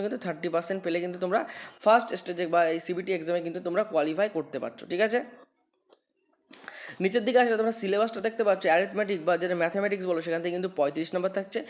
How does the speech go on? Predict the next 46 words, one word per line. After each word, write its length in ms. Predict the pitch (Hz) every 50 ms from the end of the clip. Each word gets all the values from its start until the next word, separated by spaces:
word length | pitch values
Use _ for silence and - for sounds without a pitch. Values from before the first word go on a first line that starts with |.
| - - - - -
কোন 180 | 202 208 214 220 214
কোন 100 | 233 233 226 -
টপিকগুলো 340 | 208 180 202 190 185 202 208 208
থাকবে 160 | 202 185 180 202 190
সেটা 120 | 190 170 175
এখান 120 | 156 160 147 160
থেকে 100 | 160 160 143
দেখে 120 | 135 143
নিতে 200 | 151 156 151 151 170
পারছো। 220 | 185 180 - 233 240 233 - - - - - - - -
তারপর 200 | - 208 226 226 185 196
জেনারেল 260 | 202 208 220 226 220 202 196
ইন্টেলিজেন্স 440 | 196 185 208 202 196 196 226 233 226 226 - - 170
বা 60 | 165 160 151 151
জিআই 240 | 175 185 202 208 202 175
বা 60 | 180 170
রিজনিং 280 | 165 160 175 185 196 196 196
থেকে 120 | 202 190 180 170
পঁয়ত্রিশ 240 | 151 147 156 156 180
মার্কস 180 | 180 185 180 - 202
থাকছে, 220 | 202 196 - 233 - -
জেনারেল 300 | 185 180 180 202 208 208 -
অ্যাওয়ারনেস 400 | - 143 175 190 202 214 220 220 220 -
থেকে 120 | 202 214 208
থাকছে 160 | 214 208 - 202 202
তোমাদের 220 | 196 196 190 202 185 - -
পঞ্চাশ 280 | 143 147 147 156 - - 196
মার্কস, 180 | 220 226 - - - - - - - - - -
ঠিক 100 | 233 254 269
আছে? 100 | 214 208 202
তো 40 | 214 - - - 208
এই 80 | 226 226 208
যে 60 | 240 233
নাম্বারটা 360 | 214 202 196 202 220 214 214 190
দেখতে 140 | 208 202 220 214
পাচ্ছ 160 | 214 214 226 214 - 180
পঁয়ত্রিশ, 360 | 180 180 170 185 196 202 196 - -
পঁয়ত্রিশ, 400 | 170 170 170 170 160 170 170 - - - - _ - -
সত্তর 320 | - 170 165 - - 208 180 180
এবং 120 | 175 175 170 160 165 - -
প-, 220 | 156 143 131 - -
পঞ্চাশ, 280 | 165 175 156 147 139 143 147
মানে 120 | 156 190 277 - - - - - -
টোটাল 180 | 165 165 196 185 165 165
একশো 160 | 165 - 202 185 -
কুড়ি 160 | 170 170